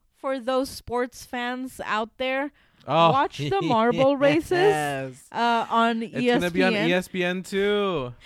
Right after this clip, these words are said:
Speaker 1: <laughs> Exactly. <laughs> Um, it is riveting stuff, and, uh,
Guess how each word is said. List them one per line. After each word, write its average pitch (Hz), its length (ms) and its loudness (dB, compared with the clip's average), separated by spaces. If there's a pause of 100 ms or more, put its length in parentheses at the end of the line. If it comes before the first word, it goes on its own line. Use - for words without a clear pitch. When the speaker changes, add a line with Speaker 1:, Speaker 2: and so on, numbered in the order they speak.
Speaker 1:
<laughs> 381 220 -14
Exactly. 254 1160 -6
<laughs> 311 40 -6 (1120)
Um, 247 420 0 (260)
it 277 200 -2
is 311 200 -4 (100)
riveting 254 600 -2
stuff, 226 460 0 (100)
and, 226 320 -2
uh, 208 300 0